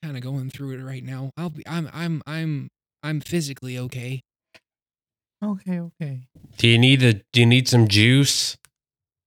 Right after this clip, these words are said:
Speaker 1: Uh, sure.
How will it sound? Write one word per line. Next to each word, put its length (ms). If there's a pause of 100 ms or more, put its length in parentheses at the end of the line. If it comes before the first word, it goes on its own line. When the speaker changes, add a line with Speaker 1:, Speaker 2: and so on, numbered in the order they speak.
(1300)
Speaker 1:
Uh, 560 (1700)
sure. 480